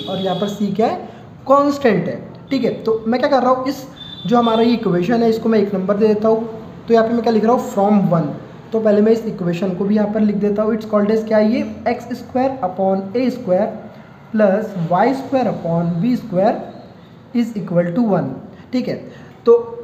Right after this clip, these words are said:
हम लोग प्रोसीजर के हिसाब से चलेंगे, तो हम लोग क्या करेंगे, इस इक्वेशन को क्या करेंगे, डिफरेंशिएट करेंगे।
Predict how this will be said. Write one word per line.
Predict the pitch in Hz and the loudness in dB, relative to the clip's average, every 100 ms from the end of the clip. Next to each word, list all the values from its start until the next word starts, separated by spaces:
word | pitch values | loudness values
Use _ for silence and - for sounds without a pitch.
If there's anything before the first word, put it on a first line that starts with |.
| - 190 | -8 2
हम | 196 | 4
लोग | 196 269 262 | 6 4 4
प्रोसीजर | 254 254 269 254 | 2 2 2 2
के | 254 | 0
हिसाब | 247 220 - | 0 -2 -2
से | 233 | 0
चलेंगे, | 262 254 226 185 | 2 4 2 0
तो | 226 226 | 0 0
हम | 208 208 | 0 2
लोग | 233 | 2
क्या | 254 | 0
करेंगे, | 233 208 196 226 | 0 0 2 0
इस | 226 254 - | 0 -4 -4
इक्वेशन | 180 196 185 196 247 | -6 0 0 2 0
को | 233 | -2
क्या | 220 | 0
करेंगे, | 202 202 240 | 0 2 2
डिफरेंशिएट | 190 185 190 - 190 196 202 202 - 233 240 - | 0 0 -2 0 2 4 2 2 0 0 0 0
करेंगे। | 170 156 143 | -2 -2 -4